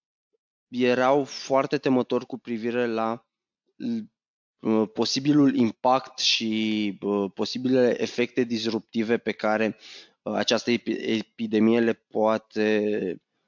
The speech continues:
uh, avea asupra, uh, inițial economiei din China, dar ulterior și asupra economiei extinse. În plus, um, perioada pozitivă a fost susținută și de, uh, decizia sua,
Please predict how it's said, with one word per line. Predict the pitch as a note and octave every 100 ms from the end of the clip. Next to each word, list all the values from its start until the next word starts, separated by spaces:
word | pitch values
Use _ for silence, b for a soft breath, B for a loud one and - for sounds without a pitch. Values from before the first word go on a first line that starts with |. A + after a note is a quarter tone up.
| _
uh, | - G#2
avea | G2 G#2+ A2 A2+ G#2+
asupra, | A2 - G#2 A2+ A2 G#2 B B B
uh, | G#2 G#2 G2+
inițial | - F#2 G#2+ A2+ B2 A#2
economiei | G#2+ G#2+ G#2+ A2+ G#2+
din | G2+
China, | G2 D3 C#3 C#3
dar | B2 A#2 A#2+ -
ulterior | B2 A#2 G#2+ G#2+ A#2 A2+
și | -
asupra | G#2+ A2+ G#2+ A2+
economiei | - - A2+ A2+ A2 A2+ A2+ -
extinse. | A2 - - A#2+ - F2 - _ _ _ _ _ _ _ _ _
În | - C#3
plus, | - D3 E3 - - b b b b _ -
um, | B2 B2+ B2 B2 B2 A#2+ A2 _ _
perioada | B2+ C3 D3
pozitivă | E3 D#3+ C#3 - D3
a | D3
fost | - D3
susținută | - C#3+ - C3 C3 C#3+
și | - C3+
de, | B2+ B2 B2+ - b b b b _
uh, | - A#2 A2+ A2+ G#2+
decizia | A2+ A#2 - D#3 D#3+
sua, | C3+ - A#2 A2+ C#3